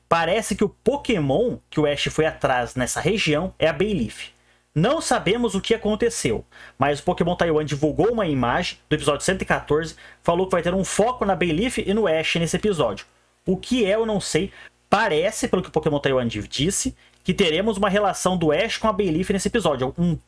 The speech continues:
parece que um dos motivos foi esse. Não sabemos o que é. Agora vamos falar de mais dois pontos importantes. E com relação ao Paul primeiro. Parece que o Paul ainda não superou o Brandon, ele não conseguiu derrotá-lo, e ele tá percorrendo todas as regiões pra ficar mais forte.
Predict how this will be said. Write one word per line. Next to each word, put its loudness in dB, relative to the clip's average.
parece 2
que 0
um 2
dos 0
motivos 0
foi 0
esse. -6
Não 2
sabemos 0
o -2
que 0
é. -2
Agora 2
vamos 0
falar 2
de -2
mais -2
dois 0
pontos -2
importantes. 0
E 0
com 2
relação 0
ao 0
Paul 2
primeiro. -2
Parece 2
que 2
o 4
Paul 2
ainda 0
não 2
superou 0
o -4
Brandon, 0
ele 2
não 2
conseguiu 0
derrotá-lo, 0
e -2
ele 2
tá 0
percorrendo 0
todas 0
as -2
regiões 2
pra -2
ficar -2
mais 0
forte. -2